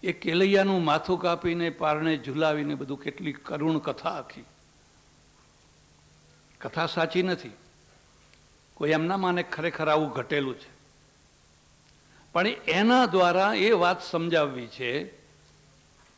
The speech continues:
કે ગમે તેવા સંજોગમાં પણ અતિથિ સત્કાર કરવો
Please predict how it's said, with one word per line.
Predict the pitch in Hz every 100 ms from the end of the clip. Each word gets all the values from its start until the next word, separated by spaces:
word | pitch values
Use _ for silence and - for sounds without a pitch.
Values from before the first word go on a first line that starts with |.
| -
કે | 123
ગમે | 117 139 214 254
તેવા | 254 233 220 208
સંજોગમાં | 185 180 180 180 175 156 156 147 -
પણ | 143 147
અતિથિ | - 156 - - - 208
સત્કાર | - 139 - 139 127
કરવો | - 135 117